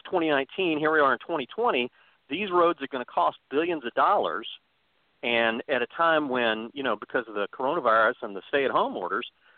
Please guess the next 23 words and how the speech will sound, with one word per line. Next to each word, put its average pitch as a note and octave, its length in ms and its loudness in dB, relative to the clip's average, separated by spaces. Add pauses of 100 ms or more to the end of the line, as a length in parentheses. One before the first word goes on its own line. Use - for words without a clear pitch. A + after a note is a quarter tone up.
(180)
the A#2+ 60 -6 (340)
Florida's D3+ 260 4 (100)
toll G3 200 2
road B2 240 2
system G#2 260 -12
has G#2 100 -10
lost C#3+ 440 0
millions C#3 400 -2
and A#2 100 -6
millions A2 280 -6
of A2 80 -10
dollars D3+ 360 0
over G2 120 -4
the E2+ 120 -10
last E2+ 220 -4
several D#2 240 -6
months. D#2+ 340 -10
And G#2+ 160 -10
so B2 80 2
now B2+ 240 2
there C3 120 2
are G#2 40 2
questions B2+ 400 -2